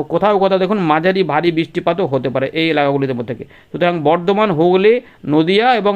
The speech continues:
বাংলাদেশের খুলনা বিভাগের বেশ কিছু অংশে হতে পারে। এছাড়াও বে-, একটু বেশি বৃষ্টিপাত এছাড়াও মেদিনীপুর সাইডেও হতে পারে, গোয়ালতোড় বা চন্দ্রকোনা সাইডগুলোতেও কোনো কোনো অংশে হতে পারে। বাকি অংশগুলিতে থাকবে, কিন্তু একটু অল্প অল্প করে থাকবে। মে-, এখানে দক্ষিণ চব্বিশ পরগনা বা পূর্ব মেদিনীপুরের দিকে,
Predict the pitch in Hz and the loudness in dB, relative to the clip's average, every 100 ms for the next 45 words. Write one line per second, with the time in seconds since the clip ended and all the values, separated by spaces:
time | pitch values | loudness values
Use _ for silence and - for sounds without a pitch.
0 | 170 160 170 185 175 233 247 - _ - | -2 0 0 0 2 0 0 -8 _ 0
1 | 208 226 208 180 180 196 180 175 - 175 | 2 2 2 2 2 0 0 -4 -4 -2
2 | 180 170 214 254 - - 143 143 170 180 | -2 0 0 0 -2 -6 -2 0 0 0
3 | 214 247 240 185 180 180 185 196 190 185 | 0 2 2 2 -2 0 -2 0 0 0
4 | 196 254 214 185 233 247 - - - 151 | 0 0 0 0 2 0 -2 -16 -6 0
5 | 175 170 196 185 190 175 175 208 175 156 | 0 0 -2 0 -2 0 2 2 2 2
6 | 160 151 139 160 170 165 175 175 160 160 | 0 0 0 2 2 -2 0 0 0 -2
7 | 170 156 160 160 165 160 147 151 151 156 | 0 -2 0 -2 -2 -4 -4 -4 -2 -2
8 | 165 240 - - - 151 151 160 156 151 | 2 0 0 -20 -10 -4 -4 -2 -2 -2
9 | 147 135 131 135 131 147 160 196 190 196 | -2 -4 -2 -2 0 0 0 -4 -2 -2
10 | 196 202 165 180 175 170 339 - - - | -4 -4 -6 -6 -4 -2 -4 -6 -18 -8
11 | 185 190 196 175 180 185 185 185 175 160 | -4 -2 0 0 2 2 0 0 0 0
12 | 156 214 185 170 165 165 151 165 - 175 | 0 0 -2 -4 -4 -4 -2 -2 0 -2
13 | 170 160 160 170 160 165 160 147 160 156 | 0 -2 -2 -2 -2 0 0 0 0 0
14 | 156 156 147 151 143 208 | -2 -2 -2 -2 -2 -4